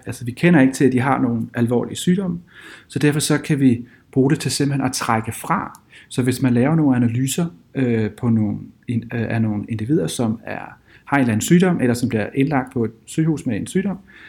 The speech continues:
så, øhm, så kan vi simpelthen sige, okay, alle de variationer, vi finder i det her individ,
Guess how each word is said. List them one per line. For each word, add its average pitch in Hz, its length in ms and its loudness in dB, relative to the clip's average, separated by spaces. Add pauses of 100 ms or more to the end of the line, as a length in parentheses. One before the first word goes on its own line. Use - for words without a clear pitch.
(160)
så, 143 420 -2
øhm, 113 260 0 (520)
så - 180 -2
kan 143 140 -2
vi 135 80 2
simpelthen 139 340 0
sige, 151 320 0
okay, 131 320 0 (540)
alle 160 320 4
de 160 140 0
variationer, 143 520 2
vi 127 140 2
finder 160 320 4
i 135 80 4
det 139 140 0
her 143 80 0
individ, 123 400 0